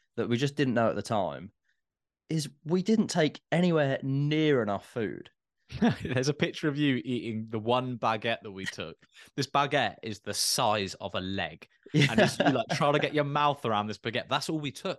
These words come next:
Speaker 2: We just got, took a, like, a baguette
Speaker 1: One,
Speaker 2: from
Speaker 1: we
Speaker 2: a
Speaker 1: took
Speaker 2: deli.
Speaker 1: one, one baguette each for what was,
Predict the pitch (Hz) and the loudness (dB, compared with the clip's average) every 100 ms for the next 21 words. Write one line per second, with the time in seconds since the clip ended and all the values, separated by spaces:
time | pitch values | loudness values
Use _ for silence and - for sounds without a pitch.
0 | _ 117 123 135 - - - 151 143 117 | _ -10 -6 -8 -8 -12 -6 -4 -2 -4
1 | - 110 123 151 160 156 - 139 - 120 | -4 -2 4 4 4 0 -2 0 0 0
2 | 131 147 160 170 139 - 120 139 160 165 | 0 4 4 2 -4 -10 0 2 2 2
3 | 151 143 131 117 107 - - _ - 107 | 0 2 0 0 -6 -8 -20 _ -2 2
4 | 104 - _ _ - 120 120 117 | 2 0 _ _ -4 0 2 0